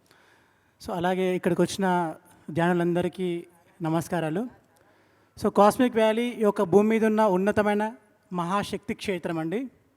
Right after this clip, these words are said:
So, నేను అక్కడికి ఎన్నో రకాల ఆలోచనలతో వెళ్ళాను. ఇప్పుడు అక్కడికి వెళ్ళిన తర్వాత నా మనసును శూన్యం చేసుకోగలిగాను.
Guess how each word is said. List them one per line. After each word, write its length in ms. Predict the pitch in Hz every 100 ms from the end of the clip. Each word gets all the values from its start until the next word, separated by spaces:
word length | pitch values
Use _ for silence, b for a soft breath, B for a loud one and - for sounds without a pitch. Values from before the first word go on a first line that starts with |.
| _ _ b b b b b b -
So, 100 | 220
నేను 280 | 196 208 240
అక్కడికి 680 | 240 208 226 226 240 247 214
ఎన్నో 680 | - 190 214 226 233 233 214 - _ 214
రకాల 320 | 196 214 208
ఆలోచనలతో 580 | 190 190 196 208 208 202
వెళ్ళాను. 500 | 196 190 202 240 254 _ _ _
ఇప్పుడు 240 | - 233 214
అక్కడికి 320 | 208 208 190
వెళ్ళిన 220 | 196 208
తర్వాత 300 | 208 202 202
నా 120 | 202
మనసును 340 | 185 180 190 196
శూన్యం 320 | - 220 226
చేసుకోగలిగాను. 760 | 196 185 202 170 165 156 139